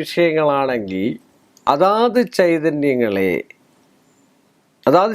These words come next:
ചൈതന്യങ്ങളെ നമ്മൾ ആവാഹിച്ച് പൂജ കഴിച്ച് അതാത് സ്ഥാനത്തിൽ നിന്നും അതിനെ പറഞ്ഞു വിടുന്നതായിട്ടുള്ള ഒരു "ക്ഷമസ്വ, ക്ഷമസ്വ" എന്നും പറഞ്ഞിട്ട് ഒരു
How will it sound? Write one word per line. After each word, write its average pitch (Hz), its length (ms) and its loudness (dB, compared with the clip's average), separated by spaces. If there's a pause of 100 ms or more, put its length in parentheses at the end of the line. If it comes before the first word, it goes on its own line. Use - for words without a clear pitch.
ചൈതന്യങ്ങളെ 175 600 2
നമ്മൾ 156 180 0 (400)
ആവാഹിച്ച് 123 720 0 (680)
പൂജ 170 300 4 (120)
കഴിച്ച് 120 440 -2 (600)
അതാത് 160 380 2 (100)
സ്ഥാനത്തിൽ 160 540 0 (120)
നിന്നും 131 280 0 (960)
അതിനെ 185 300 2 (200)
പറഞ്ഞു 175 440 2
വിടുന്നതായിട്ടുള്ള 165 720 0 (580)
ഒരു 123 200 2 (500)
"ക്ഷമസ്വ, 147 440 0 (100)
ക്ഷമസ്വ" 135 360 -2 (220)
എന്നും 156 200 0
പറഞ്ഞിട്ട് 139 400 0 (540)
ഒരു 151 100 4